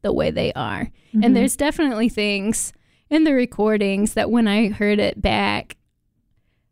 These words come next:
Speaker 1: that's the other thing about recording to tape. It's such a pain to redo something.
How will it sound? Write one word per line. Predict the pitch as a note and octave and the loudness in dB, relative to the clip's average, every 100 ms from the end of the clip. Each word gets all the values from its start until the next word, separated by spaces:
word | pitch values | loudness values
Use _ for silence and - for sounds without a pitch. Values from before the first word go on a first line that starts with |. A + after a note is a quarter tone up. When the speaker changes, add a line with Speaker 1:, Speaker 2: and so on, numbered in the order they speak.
| _ | _
Speaker 1:
that's | C#4+ D#4 | 0 0
the | - A#3 | 0 2
other | B3 C4+ | 2 2
thing | A#3 A#3 | 2 2
about | F#3+ - | 2 -2
recording | G#3+ - G#3+ A3+ A3 | -2 0 0 2 0
to | F#3+ | -2
tape. | - - - - - _ _ _ _ _ _ _ - - | -2 -2 -2 -6 -18 _ _ _ _ _ _ _ -6 -2
It's | C4+ A#3+ | 0 0
such | - E4+ - | 0 0 0
a | C4+ | 0
pain | - A3 A3+ B3 C4+ E4 - - | 0 2 2 4 4 0 -4 -4
to | C4 | -2
redo | G#3+ G3 A3+ F3+ E3+ A#3+ | 0 2 2 2 0 0
something. | - F4+ F4 G#4+ G#4 | 2 0 0 -2 -2